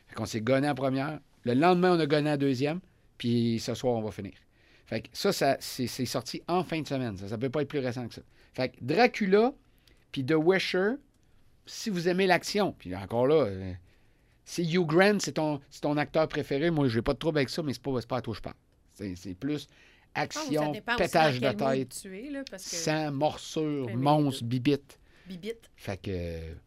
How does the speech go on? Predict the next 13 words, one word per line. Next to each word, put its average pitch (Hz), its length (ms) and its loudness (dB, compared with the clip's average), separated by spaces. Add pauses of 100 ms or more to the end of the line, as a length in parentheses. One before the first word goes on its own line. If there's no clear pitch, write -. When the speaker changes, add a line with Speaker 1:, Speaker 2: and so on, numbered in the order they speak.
(300)
Speaker 1:
bonne 113 160 4
écoute. - 200 -8 (460)
Vous ? 285 280 4 (640)
Speaker 2:
Euh, 262 240 2
moi, 311 140 2
c'est 370 140 -6
sur 277 220 -4
Disney 240 340 -4
plus, 311 360 -12
euh, 214 140 -8
ma 196 160 -12
suggestion. 226 800 -10
Euh, 175 480 -8